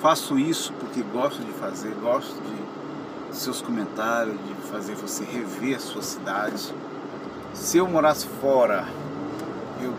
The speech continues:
queria rever minha cidade. Eu sou Carlos Davi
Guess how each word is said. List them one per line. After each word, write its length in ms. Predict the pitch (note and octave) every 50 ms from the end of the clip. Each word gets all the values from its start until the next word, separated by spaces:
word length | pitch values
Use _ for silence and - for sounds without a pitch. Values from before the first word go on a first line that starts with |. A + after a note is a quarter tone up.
| -
queria 480 | - - C#3 B2 C3 E3+ G3 G#3 F#3+ C#3+
rever 420 | - C3 A#2+ A2+ G#2 - B2 A#2+
minha 140 | A2+ A2+ -
cidade. 720 | - - - - - F2 D#2 D#2+ - - - - - - - - - - - - - - - - - - - - - - - - - - - - - - - - - C#3 C#3+ - - C#3+ - - - - D3 D4 - - - - - - - - - - - - - - - - - - - - -
Eu 80 | A#2
sou 160 | G#2+ - - A2
Carlos 320 | - A#2+ A#2 A2+ A2+ -
Davi 420 | - - - - - B2 D3+ E3